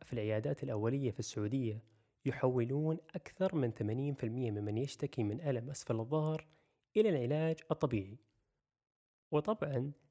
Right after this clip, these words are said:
تدعم الأبحاث فعالية العلاج الطبيعي في التخلص منه، وأفادت الأبحاث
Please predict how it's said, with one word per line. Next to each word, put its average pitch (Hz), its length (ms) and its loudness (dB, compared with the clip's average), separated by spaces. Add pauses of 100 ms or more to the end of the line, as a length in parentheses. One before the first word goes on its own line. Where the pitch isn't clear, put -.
تدعم 156 360 4
الأبحاث 139 500 0
فعالية 123 460 2
العلاج 113 300 2
الطبيعي 143 500 0
في - 80 -8
التخلص 117 640 -2
منه، 127 320 0 (340)
وأفادت 175 640 0
الأبحاث 135 460 0